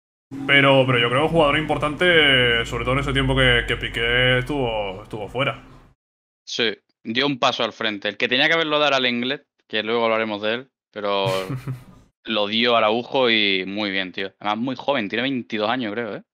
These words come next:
Speaker 1: Pasamos con los cuatro siguientes, empezando por Sergio Busquets. Yo creo que voy a darle un seis, sí que es verdad que, bueno, estábamos comentando, la cita importante se cae un poco. Pero, pf, bueno, es que el resto de la temporada no, es que no ha tenido competencia realmente, ha sido el titular del Barça.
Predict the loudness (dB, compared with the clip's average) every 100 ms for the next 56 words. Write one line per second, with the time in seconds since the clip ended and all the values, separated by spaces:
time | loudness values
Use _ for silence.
0 | -20 4 4 4 2 6 8 8 6 8
1 | 10 10 8 8 6 2 -2 2 4 4
2 | 4 2 2 -4 -4 0 0 2 0 8
3 | 10 10 4 -6 2 4 4 2 0 0
4 | -2 2 2 4 4 4 2 -8 -8 -12
5 | -10 -2 2 6 8 8 6 4 4 2
6 | 4 2 6 6 8 6 6 6 2 0
7 | 2 2 2 0 0 2 0 0 0 0
8 | -2 -4 -4 -4 -2 -2 -2 -2 -4 -6
9 | -10 -20 -20 _ _ _ _ _ 4 6
10 | 6 6 4 2 -2 -6 -2 2 2 2
11 | 2 2 4 4 4 2 4 6 8 6
12 | 6 2 0 0 2 4 6 4 2 0
13 | 2 2 2 2 0 0 2 2 0 2
14 | 4 4 4 4 2 -2